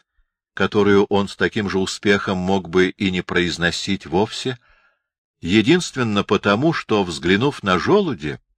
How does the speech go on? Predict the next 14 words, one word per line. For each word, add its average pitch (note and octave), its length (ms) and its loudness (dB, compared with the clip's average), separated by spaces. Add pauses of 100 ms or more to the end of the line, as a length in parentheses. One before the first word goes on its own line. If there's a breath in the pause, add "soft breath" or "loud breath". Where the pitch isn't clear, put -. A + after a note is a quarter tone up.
(320)
коими F#2 400 4
его F#2 400 2
угостили, F2+ 800 -4 (600)
он F3+ 220 0
вспомнил F#3 760 2
о C3 120 2
золотом C#3 540 0
веке, A#2 560 -4 (960 soft breath)
и G#2 80 2
ему A#2+ 300 4
захотелось E3+ 720 2
поделиться C#3 800 2
своими C#3 480 2
размышлениями B2+ 1080 -2